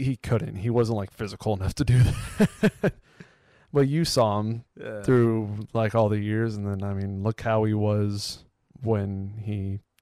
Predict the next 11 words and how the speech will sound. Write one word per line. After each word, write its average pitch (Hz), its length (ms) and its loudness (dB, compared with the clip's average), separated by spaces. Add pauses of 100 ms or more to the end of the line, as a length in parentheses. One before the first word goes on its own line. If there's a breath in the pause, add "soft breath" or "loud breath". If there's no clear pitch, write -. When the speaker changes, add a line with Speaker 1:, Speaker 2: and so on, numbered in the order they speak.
(140)
Speaker 1:
on 107 140 -4
his 101 140 -8
final 104 280 -4
days, 107 320 -4
look 104 120 -8
how 101 140 -8
skinny 104 340 -8
he 95 140 -10
was. 95 360 -6 (1900)
Like, 113 160 -4
Speaker 2:
Wow. 98 1400 -14